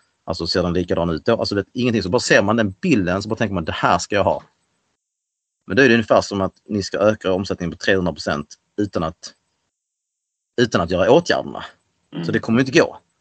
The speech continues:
Speaker 1: Eller så försöker du använda åtgärderna kanske i en vecka, men det går inte eftersom det inte, det är liksom inte anpassat efter dig.
Speaker 2: Mm.
Speaker 1: Och där också att försöka folk att förstå att,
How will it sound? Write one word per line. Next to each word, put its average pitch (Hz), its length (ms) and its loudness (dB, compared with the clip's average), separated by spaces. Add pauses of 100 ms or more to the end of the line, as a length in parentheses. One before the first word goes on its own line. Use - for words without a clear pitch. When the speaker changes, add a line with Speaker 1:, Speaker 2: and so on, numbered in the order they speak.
(520)
Speaker 1:
Eller 110 140 0
så 95 140 -8
försöker 104 420 2
du 98 80 0
använda 117 320 4
åtgärderna 87 400 -2
kanske 101 240 -4
i 98 40 -2
en 104 80 -4
vecka, - 340 -2
men 90 140 -6
det 104 60 -2
går 107 260 0
inte 131 180 -2
eftersom - 340 -6
det 104 140 0
inte, 92 360 -2 (640)
det 80 100 -8
är 87 40 0
liksom 87 180 -4
inte 110 120 -4
anpassat 95 400 -2
efter - 160 0
dig. 104 320 2 (760)
Speaker 2:
Mm. 82 200 -6 (1200)
Speaker 1:
Och 92 60 -10
där 104 240 6
också 123 260 0
att 87 80 -4
försöka - 420 -4
folk 107 260 -6
att 87 80 -14
förstå 92 400 0
att, - 320 -8